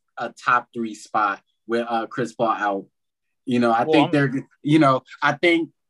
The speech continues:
Speaker 1: the, um, I think the experience that they got from going to the finals last year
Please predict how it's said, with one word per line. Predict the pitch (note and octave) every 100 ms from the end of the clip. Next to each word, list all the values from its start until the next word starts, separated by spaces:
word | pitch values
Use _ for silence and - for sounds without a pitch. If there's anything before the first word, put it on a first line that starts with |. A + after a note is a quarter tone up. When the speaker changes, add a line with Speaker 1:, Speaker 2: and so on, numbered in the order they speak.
| _ D3
Speaker 1:
the, | C#3+ C#3+
um, | C#3+ C#3 C3
I | C#3+
think | D3 F3
the | D#3+
experience | C#3+ - - E3 D#3
that | D3+ C#3+
they | C#3+
got | C3+ -
from | B2
going | C#3+ C#3+ C3+ -
to | C3
the |
finals | - C#3+ C#3 A#2+ G2+
last | B2 C#3 C#3+ C#3+
year | C#3+ C#3+ C#3+